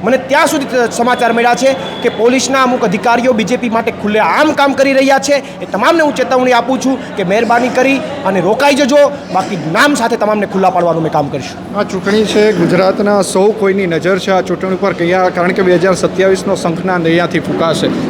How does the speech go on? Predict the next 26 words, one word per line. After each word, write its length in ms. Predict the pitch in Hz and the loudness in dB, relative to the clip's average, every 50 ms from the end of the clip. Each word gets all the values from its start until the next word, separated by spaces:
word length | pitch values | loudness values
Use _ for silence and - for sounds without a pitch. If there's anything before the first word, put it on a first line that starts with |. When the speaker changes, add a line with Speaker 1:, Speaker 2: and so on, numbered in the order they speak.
| - | 0
Speaker 2:
અહીંયા 260 | - 170 190 208 214 196 | 0 2 2 2 2 2
જે 160 | 165 180 180 | 2 0 0
પણ 200 | 185 214 208 190 | 0 0 0 2
રાજ 260 | 185 185 185 185 - | 2 2 0 0 0
કરશે, 320 | - 196 180 - 202 196 | -2 -2 -2 0 0 -2
તેમાં 320 | 180 185 180 180 202 208 190 | 0 0 0 0 0 0 0
પણ 100 | 202 196 | 0 0
આગામી 400 | 185 156 160 160 180 185 196 185 | 2 0 0 0 2 2 2 2
દિવસોની 420 | 175 170 170 - - 185 180 185 | 2 2 0 2 0 0 0 0
અંદર 180 | 180 185 190 180 | 0 2 0 0
તેમનું 340 | - 175 165 180 190 185 175 | 0 0 0 0 0 0 2
પ્રભુત્વ 340 | 170 156 160 180 175 185 | 0 2 2 2 2 2
વધશે, 360 | 180 160 151 165 165 - - 160 | 2 2 2 0 -2 -2 -4 -2
માની 240 | 156 160 165 185 | -2 0 0 2
રહ્યા 220 | 190 196 202 202 - | 2 2 2 2 2
છો? 300 | - - - - 262 269 - - 226 226 240 - 175 | 0 -2 -4 -4 -4 -6 -6 -6 -6 -6 -6 -4 -2
Speaker 1:
ચોક્કસથી. 580 | 185 190 190 - 247 254 240 - - 254 - 285 247 240 - 262 - - - - - - - 240 | 0 0 2 2 2 2 0 0 0 0 0 0 0 -2 -4 -8 -8 -8 -8 -8 -8 -8 -8 -2
અ, 20 | 180 185 196 202 202 196 196 196 190 - | 2 4 4 4 4 4 4 2 2 0
અહીંયાથી 500 | 185 196 220 240 247 247 - - 269 269 | 0 0 0 2 0 0 0 0 -2 -2
જે 220 | 196 156 202 208 | 0 0 -2 -2
કંઈ 160 | 208 214 247 247 | 0 0 -2 0
પણ 220 | 240 254 247 240 | 0 -2 -2 0
પરિણામો 400 | 208 190 196 214 220 233 240 254 | -2 0 0 2 2 2 4 4
આવશે, 360 | 247 233 240 240 240 - 269 | 4 4 2 0 0 0 0
એ 360 | 277 277 - - - 202 208 - - - - | 0 0 0 -4 -4 -4 -6 -4 -6 -6 -4
પરિણામો 500 | 214 220 247 277 269 262 233 190 156 | 0 0 2 2 2 2 2 0 0